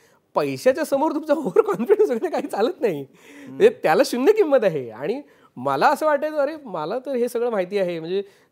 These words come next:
Speaker 1: जेव्हा लोक प-, पन्नाशीची, पंचेचाळीशीची, अगदी आयआयटीमधनं आलेली किंवा अगदी मोठ्या कॉर्पोरेटमध्ये मला बोलवायची आणि ते मला म्हणायची की, "हां, तुम्ही कंबशन सिस्टमवर बोला, तुम्ही गॅस इंजिनिअरिंगवर बोला, तुम्ही थर्मल इंजिनिअरिंगवर बोला."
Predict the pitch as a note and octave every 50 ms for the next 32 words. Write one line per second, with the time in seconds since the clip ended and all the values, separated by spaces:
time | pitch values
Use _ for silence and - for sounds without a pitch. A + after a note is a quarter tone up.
0 | - C#3+ D#3 E3+ F#3+ G#3 G#3+ F#3+ F#3 F3 F3+ G3 G3+ G3+ G3+ G3 - _ - F#3+
1 | F#3 E3+ F3+ F3+ F3 F3+ G3 G#3 F3 G3+ F#3+ F#3 G3+ G3 G3 G3 - F#3+ F3 F3+
2 | F3 F#3+ G3 F#3+ F#3+ G3 F#3 - F#3 E3+ F#3+ F#3+ E3 E3 E3+ G3+ G3 E3 D#3+ D#3+
3 | E3+ F3+ F3 E3 G3 F#3 F3+ E3+ D#3+ F#3 E3+ D#3 D#3 D#3+ D#3+ D#3+ E3 D#3+ - D#3
4 | D#3+ E3+ E3+ E3 _ _ _ _ _ _ - B2+ D#3 F3 G3 F#3 F3 D#3 G3 G#3
5 | G3 F#3 D#3 D#3 D#3 F#3 G3+ G3+ G3 G3 F#3 F#3+ F#3 F#3 F#3 F3+ E3+ E3 D#3+ E3
6 | E3 E3 - D#3+ C#3+ C#3 C3 - _ _ _ _ - C3+ D3 D3 F3+ F3 F3+ F#3
7 | F3 E3 D#3+ E3+ E3+ D#3+ E3 E3+ E3 D3+ D3+ D3 D#3+ D#3+ D#3 - D3+ D3 D#3 D3+
8 | D3 E3 D3+ C#3 D3+ C#3 - D#3+ D3+ D3+ C#3+ C#3 C3+ C3 C3 B2+ B2 A#2+ - _
9 | _ _ _ _ - D3+ D#3+ D3 D3+ D3+ D3 - D#3 C#3+ C#3+ D3 D3 D3 D3 D3
10 | C#3 C#3+ C#3+ C3+ C3 A#2+ A#2+ A#2 A#2 - B2+ B2+ C3+ C3 D3+ C#3+ C#3 D#3 D3+ D3+
11 | D3 C#3 D3+ D3+ C#3+ D3 D3+ C#3+ C#3+ C3+ C3 B2 A2+ A2